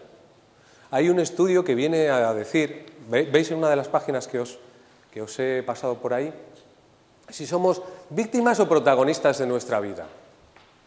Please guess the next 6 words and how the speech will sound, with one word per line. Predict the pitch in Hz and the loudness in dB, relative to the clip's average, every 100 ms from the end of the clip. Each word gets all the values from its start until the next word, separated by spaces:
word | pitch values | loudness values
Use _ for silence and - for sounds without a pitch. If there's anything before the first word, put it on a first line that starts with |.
| _ _ _ _ _ _ _ _ _ _ _ _ _ | _ _ _ _ _ _ _ _ _ _ _ _ _
¿Vale? | - 120 - - _ - | -16 -16 -18 -20 _ -8
El | |
ser | 175 165 160 | 4 4 6
protagonista | 175 165 160 165 165 196 190 - | 4 6 6 4 2 2 0 -6
requiere | 127 117 151 180 180 | -6 -2 4 6 6
responsabilizarnos | 160 160 143 127 131 123 113 - 180 175 110 87 | 4 4 0 2 0 0 0 2 2 2 -6 -10